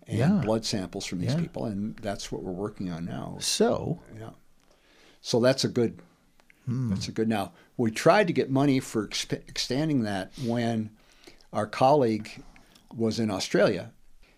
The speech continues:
Speaker 1: but the N I H didn't want to g-, send any of the money to Australia, so we didn't get that funded. But now he's moved to Emory University in the United States, and so
Speaker 2: Mm-hmm.
Speaker 1: we're just about to send in another proposal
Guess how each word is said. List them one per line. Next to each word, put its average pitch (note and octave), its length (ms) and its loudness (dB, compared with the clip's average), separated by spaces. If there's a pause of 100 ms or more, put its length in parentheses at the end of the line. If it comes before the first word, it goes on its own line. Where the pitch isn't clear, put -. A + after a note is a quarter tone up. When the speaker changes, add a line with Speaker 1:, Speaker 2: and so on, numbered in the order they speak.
(200)
Speaker 1:
but A2 220 2
the A2 220 -2 (140)
N B2 120 0
I A2+ 100 2
H B2 220 -2
didn't G#2+ 240 0
want G#2+ 180 -2
to G#2 160 -6
g-, - 0 -
send B2+ 340 0
any A#2+ 240 2
of G#2 80 0
the G2+ 60 -4
money F2+ 280 -2
to E2+ 140 -6
Australia, E2 600 -4
so - 240 -10
we F2+ 140 -6
didn't G2 240 -6
get F2 160 -12
that - 160 -8
funded. A2 360 -6 (340)
But F#2+ 120 -4
now B2 260 0
he's G#2+ 460 -4
moved G#2+ 420 -2
to - 140 -6
Emory B2 280 0
University F2+ 540 -6
in E2+ 80 -6
the E2 60 -6
United D#2 220 -10
States, - 360 -6
and G#2+ 100 -4
so - 140 -2
Speaker 2:
Mm-hmm. D2+ 80 2
Speaker 1:
we're D#2 160 -8 (400)
just - 260 -4
about F2 260 -6
to - 80 -8
send F2+ 280 -4
in D2+ 100 -6
another E2 320 -10
proposal - 600 -8